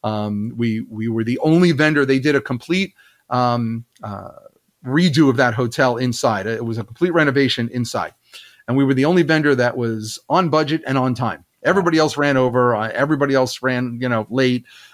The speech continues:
Uh, we managed to get everything done. Steve Wynn, I, I've met him a couple of times, and, uh, he's a, he's a tough cookie, but he's a nice guy. Um, and he actually walked the rooms,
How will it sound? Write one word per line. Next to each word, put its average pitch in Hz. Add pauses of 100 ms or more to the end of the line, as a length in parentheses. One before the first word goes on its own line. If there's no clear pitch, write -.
(100)
Uh, 113
we 156
managed 151
to 135
get 135
everything 143
done. 123
Steve 147
Wynn, 135
I, 123
I've 110
met 123
him 117
a 113
couple 135
of 117
times, 120
and, 110
uh, 104
he's 110
a, 110 (480)
he's 127
a 117
tough 165
cookie, 208
but 139
he's 127
a 135
nice 120
guy. 135 (360)
Um, 113
and 110
he 131
actually 127
walked 131
the 135
rooms, 131